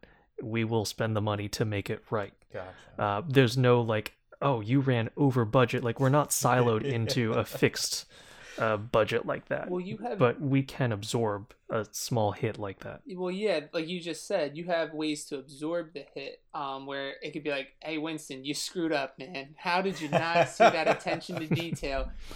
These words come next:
Speaker 3: That's out of your paycheck," right? Like, to a certain extent, I'm assuming if you're a team company, then you might be like, "All right, we're all gonna take the small little hit this quarter or month or year."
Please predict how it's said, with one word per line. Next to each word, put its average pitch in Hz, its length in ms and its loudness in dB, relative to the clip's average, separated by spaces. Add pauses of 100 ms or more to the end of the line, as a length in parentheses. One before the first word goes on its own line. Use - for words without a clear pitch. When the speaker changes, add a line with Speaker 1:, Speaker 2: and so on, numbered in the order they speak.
Speaker 3:
That's 160 400 0 (200)
out 160 160 4
of 151 80 -4
your 156 180 4
paycheck," - 680 -4
right? 170 280 4
Like, 151 200 -4 (400)
to 220 160 4
a 180 60 6
certain 165 260 -2
extent, 147 480 -6
I'm 147 140 -4
assuming 139 720 -6 (420)
if 151 140 -2
you're 151 120 4
a 135 80 0
team 214 400 -6
company, 147 540 -4
then 147 180 -4
you 147 60 -6
might 143 180 -4
be 147 60 -6
like, 139 160 -4
"All 165 60 -2
right, 147 140 0
we're 156 120 -2
all 156 140 4
gonna 143 180 -4
take 143 240 -8
the 143 80 -6
small 139 320 -4
little 131 320 -2
hit 135 300 -4 (100)
this 147 260 -8
quarter 135 800 0
or 131 220 -4
month 131 420 -6 (180)
or 135 160 -6
year." 131 520 -4